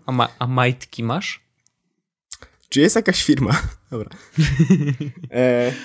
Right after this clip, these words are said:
Speaker 1: No w każdym razie tak, bardzo dziękujemy za zaproszenie. Jest nam bardzo miło. Jest, i, i ta impreza jakby od zeszłego roku, ja byłem w zeszłym roku, ciebie nie było. E, ale czuję, że, mm, że to jest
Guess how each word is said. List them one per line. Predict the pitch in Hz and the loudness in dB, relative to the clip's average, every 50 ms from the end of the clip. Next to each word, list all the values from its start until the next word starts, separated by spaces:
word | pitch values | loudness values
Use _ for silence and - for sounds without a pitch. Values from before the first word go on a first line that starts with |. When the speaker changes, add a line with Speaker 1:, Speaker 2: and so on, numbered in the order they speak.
| - - - | -18 -14 -10
Speaker 1:
No | - 135 | -10 -10
w | 127 - | -4 0
każdym | - 165 160 156 156 156 | 0 2 2 2 0 2
razie | 156 160 151 143 156 | 2 2 2 2 0
tak, | 147 - 123 120 120 | 0 0 0 0 2
bardzo | 139 147 143 143 | 0 0 0 0
dziękujemy | 139 135 147 143 135 147 143 135 131 135 | -4 -4 -6 -6 -4 -2 -2 -2 -2 -2
za | 120 127 120 | -2 -4 -2
zaproszenie. | 117 127 - 127 123 - - 117 113 110 110 113 110 | -4 -4 -4 -6 -4 -2 0 0 0 0 -2 -2 -2
Jest | 113 113 - - | -2 -4 -4 -4
nam | 123 120 117 117 | -6 -6 -4 -2
bardzo | 123 127 123 123 131 123 | -2 -2 -2 -2 -2 -4
miło. | 120 120 120 123 | -2 0 0 0
Jest, | 117 123 123 - - - _ _ - | 0 -2 -4 -6 -8 -12 _ _ -10
i, | 143 127 - - - - | -10 -10 -10 -12 -16 -14
i | - 131 | -8 -4
ta | - 135 | -4 -2
impreza | 135 135 - 139 147 151 147 151 143 135 | -2 -2 0 0 0 2 4 4 4 4
jakby | - - 123 123 127 | 2 0 -6 -6 -4
od | - 131 120 | -4 -4 -2
zeszłego | - 143 - - 151 127 139 | -2 -2 -2 -2 -2 0 0
roku, | 131 123 120 - - 143 143 | 0 0 -2 -2 -4 -2 0
ja | 131 127 127 | 2 2 2
byłem | 123 123 127 120 110 107 107 | 2 2 2 2 2 2 0
w | 101 | -2
zeszłym | 104 - - 110 101 | -4 -6 -4 -4 -6
roku, | 98 98 - 117 | -6 -6 -8 -6
ciebie | - - 127 127 127 | -4 -4 -2 -2 -2
nie | 120 117 | -2 -2
było. | 110 113 104 98 101 110 120 - _ _ - - - - - _ _ _ _ - | -4 -4 -4 -4 -4 -4 -6 -8 _ _ -20 -20 -20 -20 -20 _ _ _ _ -6
E, | 113 110 113 113 113 113 - | -4 -2 0 0 0 -2 -2
ale | - 123 131 131 127 | -2 -2 0 0 -2
czuję, | - - 156 151 147 147 143 | -2 0 2 2 4 4 4
że, | 131 123 131 123 123 120 120 120 120 123 - _ _ - | 2 2 2 2 4 4 2 2 0 -2 -6 _ _ -12
mm, | 110 107 107 107 110 110 110 110 110 110 110 113 _ _ _ _ _ _ _ | -10 -8 -8 -8 -8 -8 -8 -8 -8 -8 -10 -12 _ _ _ _ _ _ _
że | - 143 | -10 -4
to | 156 190 | -2 0
jest | 196 185 - - | 0 0 -2 -4